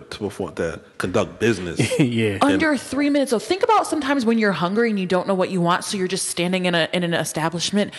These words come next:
Speaker 3: staring at the menu. Sometimes it takes longer than three minutes.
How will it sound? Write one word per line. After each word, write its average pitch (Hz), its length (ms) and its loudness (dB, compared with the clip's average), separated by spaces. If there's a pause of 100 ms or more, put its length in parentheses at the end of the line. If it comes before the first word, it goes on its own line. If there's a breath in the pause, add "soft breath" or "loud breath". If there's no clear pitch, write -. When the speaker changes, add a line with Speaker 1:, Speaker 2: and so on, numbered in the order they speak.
(260 loud breath)
Speaker 3:
staring 262 480 0
at 262 80 0
the 247 60 0
menu. 240 440 0 (420 loud breath)
Sometimes 381 480 0
it 320 100 -4
takes 359 280 0
longer 320 320 2
than 294 160 -2
three 294 200 -2
minutes. 294 560 -2